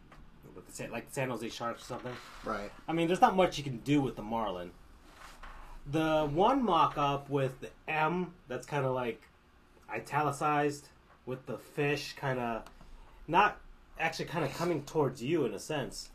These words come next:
Speaker 2: Right.
Speaker 1: I actually kinda do like that, and the fish actually looks more anatomically correct. Like, it looks more, slightly more realistic, but it's more of a silhouette.
Speaker 2: Mm-hmm.
Speaker 1: I could see doing that, but not the silhouette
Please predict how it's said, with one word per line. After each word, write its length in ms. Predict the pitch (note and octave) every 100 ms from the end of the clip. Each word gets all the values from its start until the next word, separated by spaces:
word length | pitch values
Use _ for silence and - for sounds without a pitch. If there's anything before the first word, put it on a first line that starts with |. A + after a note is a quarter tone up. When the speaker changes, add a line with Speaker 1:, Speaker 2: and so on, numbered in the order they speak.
| -
Speaker 2:
Right. 320 | A#2+ G#2+ G#2+ - - -
Speaker 1:
I 100 | E3
actually 260 | F3+ G#3+
kinda 300 | - E3 D#3+
do 180 | C#3+ C#3
like 260 | C3+ C3 C3+
that, 240 | E3 D#3+
and 100 | B2+
the 40 | A#2
fish 420 | - E3 C#3+ -
actually 320 | C#3 C#3 - C3
looks 460 | B2+ C3 - - -
more 260 | C3 C3+ C3+
anatomically 1000 | B2 C3 - B2+ B2+ B2 B2+ B2 A#2 A2
correct. 500 | - G#2+ A#2+ C#3 - - - _ - _ _ -
Like, 140 | A2
it 40 | A2+
looks 260 | A#2 - A2
more, 260 | A2 A2+ -
slightly 440 | - C3 C3 C3
more 180 | C3+ B2+
realistic, 360 | B2+ B2+ C3 A#2+
but 80 |
it's 120 | A2+ A#2+
more 120 | A#2+
of 60 |
a 40 | G#2+
silhouette. 520 | - A#2 A2 B2+ C#3 - -
Speaker 2:
Mm-hmm. 200 | A#2+ A2+ - - - - - - - - - - - - _ _ _
Speaker 1:
I 120 | C#3+ D3+
could 140 | -
see 180 | - G3
doing 320 | C#3+ D#3 C#3+
that, 420 | B2 C3 D3 D3 -
but 320 | C3 A#2+ G2+ - - - - - -
not 180 | F3 G3+
the 80 |
silhouette 560 | F3 E3+ C3 B2 B2 -